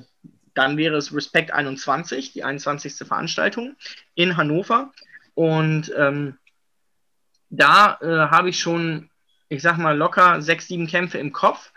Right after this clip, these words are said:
die aber noch nicht ausgesprochen sind, ne? Wir sind jetzt, äh, an die Öffentlichkeit gegangen. Ich habe vorher schon mit einigen Kämpfern gesprochen, ob sie wieder zur Verfügung stehen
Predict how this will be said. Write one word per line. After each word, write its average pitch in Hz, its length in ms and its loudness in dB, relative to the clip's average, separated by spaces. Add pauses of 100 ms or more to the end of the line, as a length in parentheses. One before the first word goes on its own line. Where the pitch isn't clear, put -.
(300)
die 185 140 4
aber 185 80 6
noch 175 120 0
nicht 165 140 -2
ausgesprochen 135 600 -4
sind, - 220 -12
ne? 190 160 -2
Wir 175 100 -4
sind 160 120 -4
jetzt, 185 260 -2
äh, 165 240 0
an 160 220 -2
die 156 100 -2
Öffentlichkeit 208 420 0
gegangen. 196 300 -2
Ich 165 120 -6
habe 156 140 -4
vorher 170 240 0
schon 165 240 -4
mit 151 160 -6
einigen 160 280 0
Kämpfern 160 340 -2
gesprochen, 196 480 -4
ob 156 120 -6
sie 156 100 -8
wieder 139 280 0
zur 147 160 -10
Verfügung 214 400 -8
stehen 240 420 -6